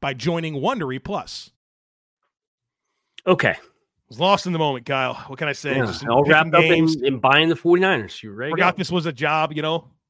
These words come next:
Speaker 2: Are you, are you alluding to the fact that we went longer than scheduled? And
Speaker 1: Well, yeah, yeah. I,
Speaker 2: thought we
Speaker 1: I
Speaker 2: had
Speaker 1: think
Speaker 2: a,
Speaker 1: you,
Speaker 2: a
Speaker 1: you
Speaker 2: break?
Speaker 1: gave me every clue, every clue imaginable that I needed to get to the read.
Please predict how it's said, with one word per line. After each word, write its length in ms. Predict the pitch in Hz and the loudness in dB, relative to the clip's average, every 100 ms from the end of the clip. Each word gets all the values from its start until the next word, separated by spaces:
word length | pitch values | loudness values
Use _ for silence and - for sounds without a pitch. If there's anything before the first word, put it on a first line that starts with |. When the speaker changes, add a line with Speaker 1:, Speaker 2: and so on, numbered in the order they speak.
| - | -4
Speaker 2:
Are 160 | 165 | -2
you, 120 | 170 165 - | -2 -6 -6
are 100 | 127 | -4
you 200 | 135 143 | -2 -2
alluding 360 | 131 143 147 | -2 -2 -4
to 80 | 131 | -6
the 100 | 131 | -10
fact 280 | - 127 127 | -6 -6 -6
that 80 | 104 | -8
we 120 | 117 | -6
went 300 | 113 120 - _ _ _ _ _ _ 92 _ _ _ _ _ _ | -6 -8 -10 _ _ _ _ _ _ -20 _ _ _ _ _ _
longer 360 | 123 117 120 120 | -6 -4 -4 -4
than 180 | 117 | -4
scheduled? 460 | 113 - 113 120 117 _ _ _ | -4 -6 -6 -8 -12 _ _ _
And 180 | - 104 | -12 -8
Speaker 1:
Well, 140 | 302 311 | 0 4
yeah, 220 | 339 294 | 6 6
yeah. 200 | 214 208 | 6 4
I, 120 | 196 | 2
Speaker 2:
thought 100 | - | 2
we 60 | 202 | -2
Speaker 1:
I 40 | |
Speaker 2:
had 100 | 240 | 0
Speaker 1:
think 120 | 254 | -2
Speaker 2:
a, 40 | 226 | -2
Speaker 1:
you, 60 | |
Speaker 2:
a 100 | 185 208 | -4 0
Speaker 1:
you 100 | 240 | 2
Speaker 2:
break? 100 | 262 | 2
Speaker 1:
gave 120 | 220 | 0
me 160 | 214 | -2
every 340 | 196 247 277 233 | 2 2 2 -2
clue, 360 | - 247 180 - _ _ | -2 0 0 -4 _ _
every 640 | - 226 269 302 269 254 - _ | -8 -6 -2 0 0 0 -6 _
clue 320 | _ 247 247 220 | _ -4 -2 -2
imaginable 540 | 208 220 196 165 147 | -2 -4 -6 -8 -8
that 100 | 151 | -6
I 60 | 156 | -4
needed 240 | 185 196 | -4 -4
to 80 | 175 | -2
get 140 | 180 | -4
to 80 | 175 | -4
the 80 | 147 | -6
read. 260 | 170 139 | -6 -8